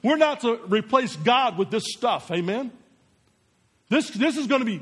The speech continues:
burned up one day. One day it's not even gonna be ex-, in existence. But, so we come together tonight and we realize that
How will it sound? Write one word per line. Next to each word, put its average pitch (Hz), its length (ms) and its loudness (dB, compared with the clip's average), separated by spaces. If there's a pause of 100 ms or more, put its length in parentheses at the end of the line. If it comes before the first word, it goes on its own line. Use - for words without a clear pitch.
(100)
burned 262 380 4
up 277 160 2
one 202 160 0
day. 170 220 0
One 262 160 2
day 320 80 2
it's 294 180 -2
not 285 140 2
even 269 100 -2
gonna 233 140 -2
be 208 100 0
ex-, 185 160 -4
in 214 140 -4
existence. 175 840 -6 (2500)
But, 127 160 -12 (580)
so 156 140 -8
we 170 420 -2 (140)
come 226 200 0
together 214 320 -2
tonight 180 200 0
and 175 80 -2
we 170 80 -2
realize 190 460 0
that 165 260 0